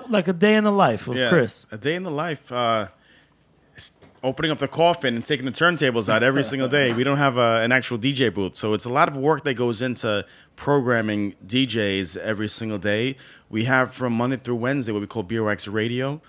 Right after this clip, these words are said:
Speaker 2: so you can stream and listen remotely to, uh, whoever's spinning, usually between six and eight or seven and nine.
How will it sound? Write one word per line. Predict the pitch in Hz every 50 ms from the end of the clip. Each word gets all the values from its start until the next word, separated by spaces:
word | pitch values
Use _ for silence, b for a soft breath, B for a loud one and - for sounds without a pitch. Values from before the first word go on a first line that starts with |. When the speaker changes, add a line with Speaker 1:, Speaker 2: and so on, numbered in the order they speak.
| b b b b
Speaker 2:
so | - -
you | 127
can | - 139 131
stream | - - - - 127 135 156 160 151 135 123 117
and | 117 113 117 113 120
listen | 131 147 139 - - 120 107 104 104
remotely | 98 107 110 117 143 180 185 - 123 110 101 95 90
to, | - - 120 104 98 92 - B B B B B B _ -
uh, | 98 98 95
whoever's | 98 120 135 123 107 117 -
spinning, | - - - 131 117 113 107 107
usually | 110 139 151 131 127 123
between | 120 - - 123
six | 104 - - 135 - - -
and | 117 113 -
eight | 123 127 139 - - - _ _ -
or | 101 92
seven | 90 - 113 110 110
and | 110 107 104
nine. | 101 95 95 107 120 131 139